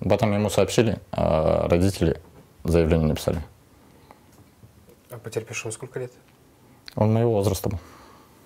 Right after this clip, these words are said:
Speaker 2: Его родители написали заявление?
Speaker 1: Да.
Speaker 2: Э,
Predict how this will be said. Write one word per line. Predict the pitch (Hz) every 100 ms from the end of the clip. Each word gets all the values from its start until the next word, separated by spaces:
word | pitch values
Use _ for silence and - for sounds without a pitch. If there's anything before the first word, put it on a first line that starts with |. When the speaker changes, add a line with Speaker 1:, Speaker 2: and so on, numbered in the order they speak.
| - - - - - _ - - - - - - - -
Speaker 2:
Его | 107 104
родители | 101 104 -
написали | 92 - 95
заявление? | 92 90 85 - - -
Speaker 1:
Да. | - 85 82 - - - - - - - -
Speaker 2:
Э, | 101 107 107 104 101